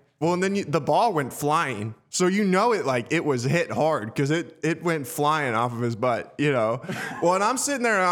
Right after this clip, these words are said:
Speaker 1: I, and I was like, "Man, of all the things I think that could have happened right there, that might have actually been one of the better ones, like, of the negative things that could happen for Miami in that scenario,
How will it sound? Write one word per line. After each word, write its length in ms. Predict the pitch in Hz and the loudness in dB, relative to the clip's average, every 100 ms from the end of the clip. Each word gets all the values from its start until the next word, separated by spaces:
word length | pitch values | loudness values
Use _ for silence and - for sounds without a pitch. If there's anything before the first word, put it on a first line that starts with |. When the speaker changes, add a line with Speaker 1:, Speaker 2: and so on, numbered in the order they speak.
| 180 | 0
Speaker 1:
I, 120 | - | 0
and 100 | 175 | 0
I 120 | 175 | 2
was 160 | 190 156 | 0 0
like, 260 | 156 117 - | -2 -2 -2
"Man, 480 | 190 175 101 73 - - | 0 0 -4 -10 -6 -2
of 180 | 165 - | -2 0
all 220 | 170 277 | 0 2
the 120 | 240 | 0
things 260 | - 208 185 | 0 0 0
I 80 | 143 | 0
think 220 | 175 185 | -2 0
that 160 | 175 156 | -2 0
could 140 | 170 | 0
have 100 | 127 | 2
happened 320 | 131 139 180 | 0 0 -2
right 200 | 190 190 | -2 0
there, 200 | 208 214 | 0 0
that 260 | 156 170 131 | 0 -2 0
might 240 | 139 208 | 0 0
have 120 | 202 127 | 0 0
actually 320 | 143 - 156 | 0 0 0
been 260 | 156 160 | 0 0
one 120 | 165 175 | 0 0
of 100 | 165 | 0
the 80 | |
better 240 | 170 233 202 | 0 0 0
ones, 400 | 120 98 117 - | -2 -6 -4 0
like, 220 | 143 143 | 0 2
of 180 | 165 147 | 0 0
the 100 | 151 | 0
negative 520 | 143 170 156 135 104 | 0 0 0 -2 -2
things 280 | 131 120 113 | -4 -2 -2
that 140 | 117 | -2
could 120 | 127 123 | 0 0
happen 280 | 127 117 | 0 -4
for 140 | 117 117 | -6 -4
Miami 420 | 117 123 131 123 | -2 0 0 -2
in 100 | 110 | -2
that 180 | 107 107 | -4 -6
scenario, 640 | - 104 87 98 104 | -6 -4 -2 -2 -4